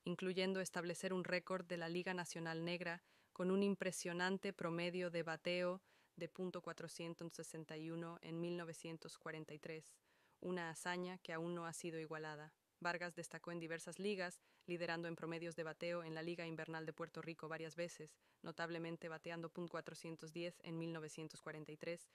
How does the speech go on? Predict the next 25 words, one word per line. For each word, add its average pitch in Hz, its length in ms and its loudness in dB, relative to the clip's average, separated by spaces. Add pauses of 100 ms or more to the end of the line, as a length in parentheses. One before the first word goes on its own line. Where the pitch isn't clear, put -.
(200)
y 170 60 -4
asegurando 170 520 -2
títulos 170 380 -4
consecutivos 165 760 -10
en 165 100 -4
mil 170 160 -2
novecientos 160 460 -8
cuarenta 156 320 -6
y 156 60 -8
seis 175 320 -6
y 160 60 -6
mil 160 140 -4
novecientos 160 520 -10
cuarenta 156 320 -8
y - 20 -14
siete. 156 460 -10 (440)
La 170 100 -2
versatilidad 175 720 0
de 165 100 -2
Vargas 175 480 -2
en 175 120 -4
el 160 140 -4
campo 180 400 -2
fue - 240 -2
excepcional, 170 880 -4